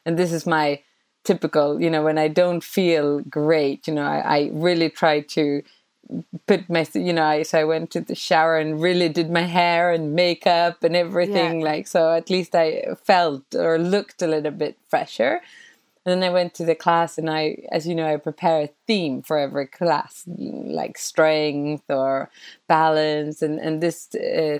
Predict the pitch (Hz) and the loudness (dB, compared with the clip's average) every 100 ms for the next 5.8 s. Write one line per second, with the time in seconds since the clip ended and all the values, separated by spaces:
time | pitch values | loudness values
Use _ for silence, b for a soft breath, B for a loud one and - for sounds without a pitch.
0 | - 233 190 156 147 - 185 - - 170 | -4 -2 -2 -2 -6 -4 -4 -4 -4 -2
1 | 175 151 - 143 226 240 226 294 339 339 | 0 0 -2 -6 -4 -4 -4 -2 -2 -2
2 | 330 294 262 - 220 277 285 247 180 165 | 0 2 2 0 -2 -6 -6 -6 -6 -6
3 | 175 - 165 - _ 240 220 254 277 254 | -10 -8 -8 -10 _ -4 0 0 0 -2
4 | 226 220 233 208 208 214 233 220 202 202 | -2 -4 -4 -2 -2 -2 -4 -2 -2 -4
5 | 202 202 202 170 170 - 160 131 | -4 -4 -4 -4 -6 -4 -4 -4